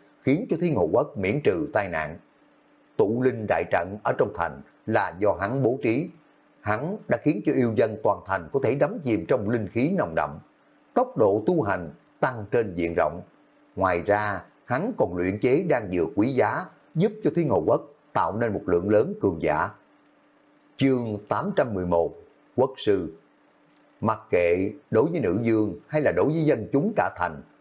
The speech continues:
hắn đều có ân lớn. Yêu tộc tuy sinh nơi man hoang, nhưng mà cũng hiểu được tri ân báo đáp.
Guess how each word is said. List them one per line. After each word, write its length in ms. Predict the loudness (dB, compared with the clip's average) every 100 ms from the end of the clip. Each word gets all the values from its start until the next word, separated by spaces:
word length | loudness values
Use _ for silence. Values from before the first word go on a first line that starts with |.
| _
hắn 300 | -4 -2 0
đều 240 | 2 2 0
có 80 | 0
ân 200 | 0 2
lớn. 260 | 2 2 -2 -12 _ _ _ -2
Yêu 200 | 0 0 -2
tộc 160 | -4 -4 -20 _
tuy 220 | 2 2
sinh 280 | 2 0 0
nơi 160 | 2 2
man 280 | 0 -2 0
hoang, 320 | 0 -2 -10 -16 _ -2
nhưng 140 | 0
mà 60 | 0
cũng 160 | -2 0
hiểu 180 | 0 2
được 160 | 0 0 0
tri 160 | 0
ân 300 | 0 -2 -2
báo 180 | -2 0
đáp. 220 | 0 -2